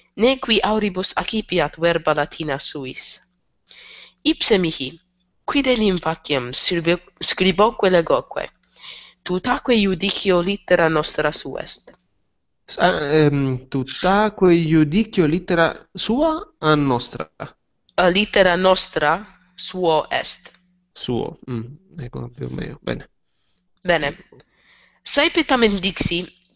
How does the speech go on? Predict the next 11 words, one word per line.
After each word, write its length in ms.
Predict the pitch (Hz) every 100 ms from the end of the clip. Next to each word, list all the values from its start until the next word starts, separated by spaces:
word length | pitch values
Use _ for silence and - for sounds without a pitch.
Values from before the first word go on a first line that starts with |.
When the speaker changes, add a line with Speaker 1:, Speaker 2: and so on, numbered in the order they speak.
| _ _ -
Speaker 1:
cui 320 | 285 269 240
nunc 300 | 214 214 -
haec 400 | 214 - 180 -
cura 320 | - 190 175
laborat. 680 | 151 143 143 131 - - 139 151 _ _ _ _ - - - -
An 240 | - 185 208
me 220 | 240 277
sauromatae 760 | 262 208 180 208 226 240 214 208
scripta 540 | - 214 214 - 180
getaeque 540 | 170 160 180 170 - 147
legent. 560 | 131 135 156 - 107